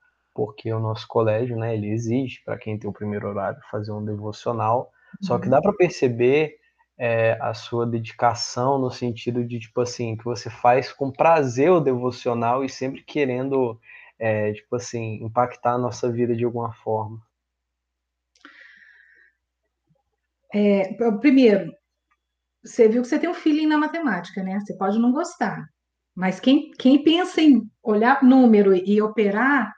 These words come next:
Speaker 2: gente, o ser humano, ele é matemático. É aquilo que eu falei, né? Todos nós temos um pouquinho de matemática em, na gente. A gente só não, pode não ser a minha área de preferência, né?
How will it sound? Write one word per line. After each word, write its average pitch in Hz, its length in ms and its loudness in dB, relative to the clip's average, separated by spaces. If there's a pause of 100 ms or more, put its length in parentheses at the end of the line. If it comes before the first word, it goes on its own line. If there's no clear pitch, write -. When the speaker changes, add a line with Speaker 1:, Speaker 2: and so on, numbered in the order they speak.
(680)
Speaker 2:
gente, 254 260 2
o 240 40 -2
ser 277 180 0
humano, 247 300 6
ele 233 120 2
é 226 80 2
matemático. 196 720 -6 (1120)
É 208 40 -4
aquilo 220 200 -4
que 233 80 -4
eu 240 40 0
falei, 240 340 0
né? 208 260 -2
Todos 262 240 2
nós 262 260 6
temos 254 260 4
um 240 100 6
pouquinho 226 320 2
de 240 80 2
matemática 214 580 2
em, 202 280 0
na 208 180 2
gente. 180 400 -6 (640)
A 285 100 -2
gente 240 220 4
só 247 200 4
não, 302 460 2
pode 208 200 2
não 240 80 6
ser 262 160 2
a 262 40 4
minha 302 180 4
área 294 280 0
de - 100 -8
preferência, 277 760 -2
né? 220 180 2